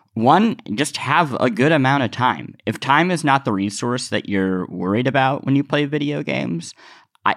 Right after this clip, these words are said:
I think you will enjoy this. I think, uh, what Griffin's talking about, about the mysteries and being underwritten,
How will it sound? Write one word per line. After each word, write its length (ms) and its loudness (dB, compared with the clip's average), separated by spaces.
I 120 0
think 360 -4
you 160 -4
will 120 0
enjoy 300 2
this. 240 -4
I 80 2
think, 240 0
uh, 160 2
what 260 2
Griffin's 360 0
talking 220 -2
about, 140 2
about 260 0
the 60 -2
mysteries 600 0
and 160 0
being 180 0
underwritten, 600 -2